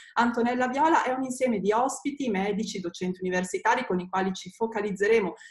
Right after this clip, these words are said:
di volta in volta su temi specifici, proprio nel tentativo di offrire un approfondimento che, eh, senza rinunciare ad un registro divulgativo, sia il più possibile completo.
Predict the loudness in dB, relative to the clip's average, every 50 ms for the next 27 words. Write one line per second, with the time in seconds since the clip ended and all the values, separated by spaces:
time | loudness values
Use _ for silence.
0 | -20 _ _ -2 2 4 4 4 4 2 0 2 4 4 6 6 6 4 4 2
1 | 0 -2 -2 -4 -2 0 2 2 2 0 0 -2 0 0 -2 -2 -2 -2 -2 -2
2 | -2 -2 -2 -4 -2 -2 -4 -4 -4 -4 -4 -4 -4 -2 -2 -2 -2 0 -2 -4
3 | -4 -6 -4 -4 -4 -4 -4 -6 -6 -6 -8 -6 -6 -4 -4 -6 -6 -4 -4 -2
4 | 0 0 0 0 0 -2 -4 -4 -4 -6 -6 -4 -4 -2 -2 -2 -2 -2 -4 -4
5 | -8 -10 -8 -10 -10 -8 -4 -4 -2 -4 -4 -8 -18 -20 -12 -6 -4 -2 -2 -2
6 | -2 0 0 0 2 2 2 0 2 0 0 -2 0 2 2 4 4 2 0 -2
7 | -2 0 0 -2 -2 -4 -6 -4 -2 0 0 0 2 2 2 2 2 0 -2 -2
8 | -2 0 0 0 -2 -2 -2 0 0 0 0 -2 -6 -8 -10 -8 -8 -6 -8 -8
9 | -8 -6 -4 -4 -4 -4 0 2 4 4 4 4 2 0 -2 -4 -6 -6 -8 -8